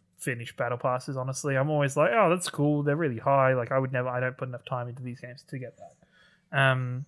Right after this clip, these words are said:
I think, uh, as a whole, maybe the community's being very harsh on Overwatch two. I think Overwatch two's provided a platform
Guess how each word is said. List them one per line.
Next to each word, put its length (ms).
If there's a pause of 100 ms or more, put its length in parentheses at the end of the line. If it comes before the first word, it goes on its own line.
(1120)
I 180
think, 380 (160)
uh, 360 (160)
as 180
a 100
whole, 440
maybe 260
the 80
community's 400
being 240 (340)
very 220
harsh 360
on 80
Overwatch 400
two. 420
I 100
think 180
Overwatch 280
two's 180
provided 480
a 60
platform 640